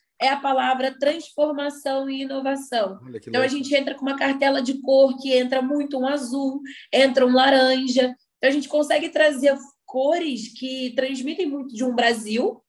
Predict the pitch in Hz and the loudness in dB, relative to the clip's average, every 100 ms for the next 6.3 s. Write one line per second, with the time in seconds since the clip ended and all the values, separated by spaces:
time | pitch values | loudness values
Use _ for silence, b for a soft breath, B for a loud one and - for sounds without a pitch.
0 | B B B - 240 262 269 269 285 277 | B B B -4 2 4 4 0 -2 0
1 | 269 285 302 277 285 269 269 277 294 285 | 2 0 -4 -4 -4 -4 -6 -6 -10 -10
2 | 285 - 285 269 247 269 302 330 302 247 | -10 -2 -2 -2 -2 -2 -2 -8 -18 -14
3 | 214 285 285 285 285 - 262 240 208 202 | -10 -4 -2 0 -2 0 0 0 -2 -6
4 | - 220 240 254 254 254 220 240 226 220 | -8 -8 -6 -2 0 2 2 0 -2 -6
5 | 208 208 226 226 - 214 214 208 220 220 | -2 -2 -2 -6 -4 -4 -2 -4 -4 -6
6 | - 202 269 | 0 2 2